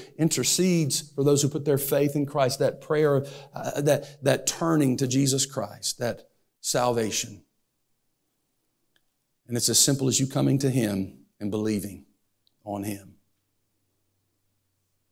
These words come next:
Religion will never get you there. Turning over a new leaf will never get you there.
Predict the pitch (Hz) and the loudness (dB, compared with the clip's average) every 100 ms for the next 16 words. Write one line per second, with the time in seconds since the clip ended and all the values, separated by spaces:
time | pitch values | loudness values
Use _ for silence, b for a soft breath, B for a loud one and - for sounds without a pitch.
0 | _ _ _ _ _ _ _ _ _ _ | _ _ _ _ _ _ _ _ _ _
1 | _ - 123 123 135 143 147 143 143 123 | _ -6 0 2 4 4 4 2 0 0
2 | 107 - 98 - 101 _ _ _ _ _ | -2 -4 -8 -10 -20 _ _ _ _ _
3 | _ _ _ _ _ _ - 143 143 143 | _ _ _ _ _ _ -6 -2 4 4
4 | 143 147 147 151 151 139 113 104 90 98 | 4 2 2 2 2 0 -2 -6 -6 -10
5 | 95 - 95 - | -12 -12 -14 -20